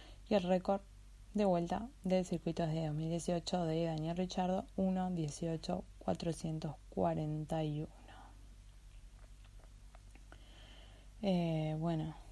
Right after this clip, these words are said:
repasemos lo que es el campeonato de constructores. Repasemos el ranking entero.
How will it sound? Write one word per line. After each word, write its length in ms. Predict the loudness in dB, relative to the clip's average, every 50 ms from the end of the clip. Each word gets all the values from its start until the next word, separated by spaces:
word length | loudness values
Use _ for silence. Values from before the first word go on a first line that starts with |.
| -18 -18 -18 -18 -18 -18 -18 -18 -18 -20 -20 -20 -20 -20 -20 -20 -20 -20 -20 -20 -20 -20 -20 -20 -20 -20 -18 -18 -18 -18 -20 -20 -20 -20 -18 -18 -18 -18 -10 -4
repasemos 840 | -2 -2 0 2 2 0 2 2 2 4 4 4 4 2 0 -4 -6 -2
lo 260 | 0 0 2 2 0 0
que 140 | 0 0
es 140 | 0 0 0
el 120 | 0 0 0
campeonato 380 | 0 0 2 2 2 2 2
de 80 | 0 0
constructores. 1040 | 0 -2 -2 -2 -4 -6 -6 -8 -2 2 4 4 6 4 4 0 0 -2 -6 -12 -16 -18 -18 -20 -20 -20 -20 -20 -16 -6 -2
Repasemos 500 | 0 0 0 0 0 0 0 0 0 0
el 100 | -2 0
ranking 300 | 0 0 0 0 -2 -2
entero. 560 | -2 -4 -4 2 4 6 6 6 4 2 0